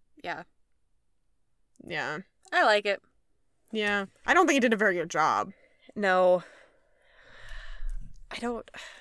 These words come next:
Speaker 2: Oh,
Speaker 1: what's our
Speaker 2: God.
Speaker 1: moral for the first one?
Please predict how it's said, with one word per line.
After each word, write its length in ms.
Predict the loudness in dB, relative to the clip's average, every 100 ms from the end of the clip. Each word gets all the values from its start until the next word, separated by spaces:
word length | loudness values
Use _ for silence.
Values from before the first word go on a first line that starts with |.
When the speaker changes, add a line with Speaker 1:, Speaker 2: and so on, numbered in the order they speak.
| -20 -20 -12
Speaker 2:
Oh, 180 | -8 -8
Speaker 1:
what's 200 | -6 -4
our 120 | -2
Speaker 2:
God. 20 | -4
Speaker 1:
moral 360 | -2 -2 -2
for 340 | -4 -6 -6 -10 -14
the 80 | -12
first 380 | -12 -12 -12
one? 300 | -10 -10 -10